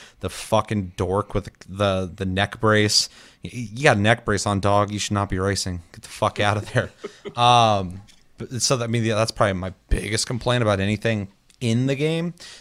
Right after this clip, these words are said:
Um, but other than that, I, I really enjoy playing this game. I played it quite a bit already before, uh, this came out, and I played it again. I got, I think, around a fifty-four, fifty-five, uh, this time around. Um, last time I played online, there's people, like,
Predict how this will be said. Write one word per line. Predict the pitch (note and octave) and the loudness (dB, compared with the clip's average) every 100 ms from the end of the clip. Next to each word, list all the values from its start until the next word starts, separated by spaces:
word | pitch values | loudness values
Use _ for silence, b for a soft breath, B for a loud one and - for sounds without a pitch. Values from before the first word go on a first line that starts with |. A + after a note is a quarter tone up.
| B - | B -10
Um, | A2+ G#2+ G2+ F2+ D2+ b b b | -4 -2 -2 -4 -8 b b b
but | A2 | 2
other | B2+ | 4
than | D#3+ | 6
that, | A2+ G#2+ G2 | 6 6 4
I, | A2 A#2+ | 2 2
I | A#2+ | 4
really | A#2 G#2+ A2 | 2 4 2
enjoy | G#2 G#2+ | 2 -2
playing | A#2 A2+ | 0 -2
this | - | 0
game. | A#2 A#2+ | -2 0
I | A2 | -2
played | A2 A2+ G#2+ G#2+ | -2 0 0 2
it | G#2 - - | 0 -4 -8
quite | - A2 A2 | 0 2 4
a | |
bit | G#2+ A2 | 2 0
already | G2+ F#2+ G#2+ A2 | 2 2 2 -2
before, | - - G#2 G#2+ A2+ - _ | -6 -4 0 0 0 -8 _
uh, | F2 F#2+ F#2+ F2 D2 - | -4 0 0 -2 -6 -6
this | G#2 G#2 - - | -4 -2 -6 -4
came | G#2 G#2+ | -2 -2
out, | G#2+ G#2+ | -2 -4
and | G2 G2 F#2 | -4 -4 -4
I | F#2+ | -6
played | F#2 G2 G2 | -2 -2 -2
it | |
again. | F#2 G2 G2+ | -2 -2 -2
I | F2 | -4
got, | D#2+ F#2+ F2+ - | -4 -4 -4 -8
I | G#2 | -12
think, | G2+ | -12
around | C#2 D2+ C2+ | -12 -14 -14
a | |
fifty-four, | - - _ - F#2 - - F#2+ | -18 -20 _ -12 -12 -12 -6 -4
fifty-five, | - - - G#2 G#2 A2 - b b b b b - | -4 -12 -14 -6 -2 -4 -6 b b b b b -10
uh, | F#2+ F#2+ G2 G2 F#2+ - | -8 -6 -4 -4 -6 -6
this | G#2+ - | -8 -6
time | A2+ G#2+ | -6 -4
around. | G#2+ G#2+ G#2+ A2 B B B - | -2 0 0 -2 B B B -6
Um, | G2 G2 F#2+ F#2 D#2 - | -2 0 0 -2 -6 -10
last | F#2+ - | -8 -8
time | G2 | -8
I | |
played | - G2+ | -4 -4
online, | F#2+ D#2+ D#2+ F#2 | -4 -6 -8 -8
there's | F2 | -8
people, | - F#2+ - F2 | -8 -10 -6 -6
like, | D#2+ - | -8 -14